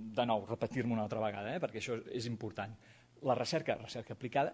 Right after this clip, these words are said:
recerca de prototips, de proves de concepte, no? Proves de concepte perquè això pugui passar cap... a... Després ja en parlaran els meus companys, com es passa al Vall de la Mort, eh, no? Com, eh, aquest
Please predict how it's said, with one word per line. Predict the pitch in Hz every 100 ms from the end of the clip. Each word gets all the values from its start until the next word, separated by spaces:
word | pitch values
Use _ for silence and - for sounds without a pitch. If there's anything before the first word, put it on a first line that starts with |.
| -
recerca | 147 - 151 135
de | 131
prototips, | 139 110 123 160 -
de | 135
proves | - 185 156 127
de | 117
concepte, | 117 - 117 - 117 101 - 90 -
no? | - 175
Proves | 127 113 107
de | 110
concepte | 135 165 208 -
perquè | - 165 151
això | - 180 - -
pugui | 170 151 180 196 - -
passar | - 117 127 127
cap... | 120 120
a... |
Després | 117 - 123
ja | 135
en | 123
parlaran | 135 117 117 117
els | 117 - 131
meus | 120 117 -
companys, | 120 131 131 151 - - - - -
com | 135
es | 135
passa | - 131 143
al | 139 123
Vall | 131
de | 127
la | 127
Mort, | 135 143 147 - - - - -
eh, | - 120 113
no? | 123 160 214 -
Com, | 139 143
eh, | - 139 131 135
aquest | 151 -